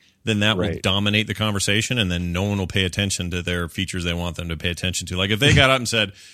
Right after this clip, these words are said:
Speaker 1: "Your user lists are now ten thousand," people would go, "What the hell? What's the deal with ten thousand?" And they would just talk about it for days,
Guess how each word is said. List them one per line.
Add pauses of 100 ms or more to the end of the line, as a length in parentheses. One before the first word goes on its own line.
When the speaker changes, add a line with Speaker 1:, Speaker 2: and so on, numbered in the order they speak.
(140)
Speaker 1:
"Your
user
lists
are
now
ten
thousand,"
people
would
go, (380)
"What
the
hell?
What's
the
deal
with
ten
thousand?" (200)
And (100)
they
would
just
talk
about
it
for
days,